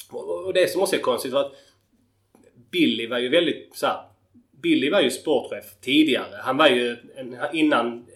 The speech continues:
Edman och sådär kom så hade han ju en hybridroll. Ehm, men då var, kände han ju att, alltså jag, det här pallar jag inte. Jag vill ägna mig åt att vara tränare. Det är det jag vill göra. Så vi tar in en sportchef. Och sen så har det ju såklart skitit sig med Edman. Men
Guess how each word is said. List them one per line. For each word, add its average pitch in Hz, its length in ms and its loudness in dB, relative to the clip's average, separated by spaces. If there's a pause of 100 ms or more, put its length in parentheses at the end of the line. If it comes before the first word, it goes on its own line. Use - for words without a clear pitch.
(160)
Edman 123 460 2
och 139 160 -8
sådär 139 300 2
kom 123 200 -10
så 127 100 -8
hade 131 140 4
han 127 140 0
ju 120 40 0
en 120 100 -4
hybridroll. 117 720 -8 (580)
Ehm, 98 760 -20 (140)
men 143 180 -2
då 135 160 4
var, 156 140 0
kände 151 280 0
han 120 140 -4
ju 110 60 -8
att, 98 160 -16 (120)
alltså 135 200 -12
jag, 131 220 -2 (260)
det 143 80 -2
här 135 180 -2
pallar 156 360 0
jag 151 160 2
inte. 113 200 -12
Jag 139 240 0
vill 117 160 -8
ägna 139 240 -2
mig 107 240 -6
åt 113 180 -10
att 107 120 -12
vara 107 260 -12
tränare. 160 720 -2 (220)
Det 139 60 -6
är 131 60 -4
det 131 120 2
jag 139 140 6
vill 117 100 -4
göra. 131 460 0 (180)
Så - 100 -12
vi 117 80 -4
tar 131 100 0
in 123 100 2
en 110 80 -2
sportchef. - 600 -2 (360)
Och - 60 -14
sen 135 180 2
så 131 80 -4
har 131 180 0
det 131 80 2
ju 123 100 2
såklart 120 300 -8
skitit 139 300 -4
sig 113 140 -8
med 117 140 -6
Edman. 117 440 -2 (340)
Men 113 420 -6